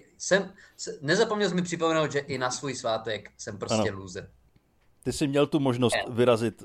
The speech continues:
Speaker 2: se mnou na Bruse do Mnichova.
Speaker 1: <laughs> Jo?
Speaker 2: A měl by ses úplně nejlíp.
Speaker 1: Já bych si, ale, ale ne kvůli Brusovi, ale,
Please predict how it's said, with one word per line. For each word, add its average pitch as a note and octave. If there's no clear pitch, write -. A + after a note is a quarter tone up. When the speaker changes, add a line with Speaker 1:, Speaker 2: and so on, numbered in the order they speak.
Speaker 2:
se -
mnou A2+
na A2+
Bruse A2+
do G#2+
Mnichova. G#2+
Speaker 1:
<laughs> D5
Jo? G3+
Speaker 2:
A C#3+
měl D#3
by D#3
ses E3+
úplně D3+
nejlíp. D3+
Speaker 1:
Já A#2
bych A#2
si, A#2+
ale, C#3+
ale E3
ne F#3
kvůli F#3
Brusovi, E3+
ale, D3+